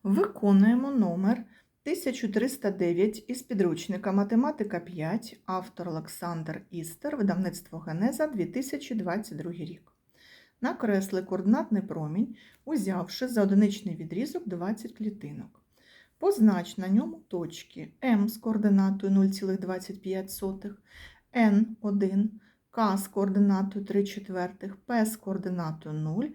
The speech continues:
Т з координатою одна четверта і Л з координатою нуль цілих сімдесят п'ять сотих. Порівняй дроби.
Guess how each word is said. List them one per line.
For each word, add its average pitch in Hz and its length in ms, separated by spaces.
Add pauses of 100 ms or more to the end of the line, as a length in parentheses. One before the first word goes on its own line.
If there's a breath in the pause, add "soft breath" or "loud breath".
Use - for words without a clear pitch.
(400 loud breath)
Т 208 180
з 196 100
координатою 165 920
одна 160 320
четверта 285 600
і - 340
Л 170 140
з 165 120
координатою 175 720
нуль 175 180
цілих 269 360
сімдесят 165 640
п'ять 196 280
сотих. - 460 (520 loud breath)
Порівняй 240 520
дроби. 160 460